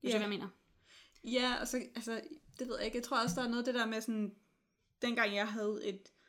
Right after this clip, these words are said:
Speaker 2: kæresteforhold i
Speaker 1: Mm.
Speaker 2: gymnasiet, der kan jeg godt huske, at, at selvfølgelig måtte jeg ikke kysse med, øh, fyre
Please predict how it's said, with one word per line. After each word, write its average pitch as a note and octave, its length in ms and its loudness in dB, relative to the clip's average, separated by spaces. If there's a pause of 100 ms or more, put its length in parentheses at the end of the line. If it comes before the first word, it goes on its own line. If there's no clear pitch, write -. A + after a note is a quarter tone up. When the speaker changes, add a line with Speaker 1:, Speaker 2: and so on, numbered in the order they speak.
(400)
Speaker 2:
kæresteforhold G3 800 -4 (100)
i - 120 -4
Speaker 1:
Mm. G3 100 -6 (460)
Speaker 2:
gymnasiet, G3+ 800 -4
der G3+ 80 -2
kan A3 120 -4
jeg G#3+ 100 -2
godt G3+ 160 0
huske, - 380 -2
at, G3+ 180 -2 (720)
at G#3 180 0
selvfølgelig A#3+ 360 2
måtte A3+ 220 4
jeg F#3+ 80 2
ikke F#3+ 200 -6
kysse - 320 -4
med, G3 220 -4 (640)
øh, G3+ 200 -4
fyre C#4+ 460 2